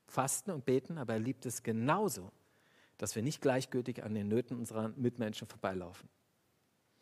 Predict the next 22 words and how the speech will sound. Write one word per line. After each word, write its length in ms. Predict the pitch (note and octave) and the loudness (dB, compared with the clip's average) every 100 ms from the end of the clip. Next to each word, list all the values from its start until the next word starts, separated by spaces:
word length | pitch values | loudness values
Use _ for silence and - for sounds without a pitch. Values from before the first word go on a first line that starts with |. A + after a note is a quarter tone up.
| - - - - | -20 -20 -20 0
Kennen 180 | - D#3+ | 4 6
wir 100 | C#3+ | 6
schon 180 | A#2+ G2 | 4 -2
alles, 320 | G#2 G2+ - | -2 -2 -2
ne? 180 | C#3 C#3+ | -2 0
Alles 180 | - B2+ | 0 2
schon 140 | - B2+ | 2 2
gehört, 500 | A#2 B2 C3 - - - | 4 6 4 2 -10 0
Doppelgebot 560 | B2 C3 A2+ B2+ A#2+ | 0 0 -2 0 2
der 60 | A#2+ | 4
Liebe, 520 | B2 C3+ C3 B2+ B2 - - - | 4 6 8 8 6 -6 -16 -4
liebe 200 | A2+ A2 | -2 4
Gott 200 | A#2+ - | 2 2
und 60 | A2+ | 0
deinen 140 | A2+ | 4
Nächsten, 500 | A#2 A#2+ - A2+ G#2 | 4 2 -2 -6 -6
muss 140 | G#2+ | -8
pas-, 180 | - A2 | -10 -12
zusammenpassen 680 | - A2+ B2 B2 A2+ A2 B2 | -6 0 0 2 0 0 -4
und 120 | A2 | -4
so 120 | A#2 | 0
weiter. 340 | A2 A2 A2 | 2 2 0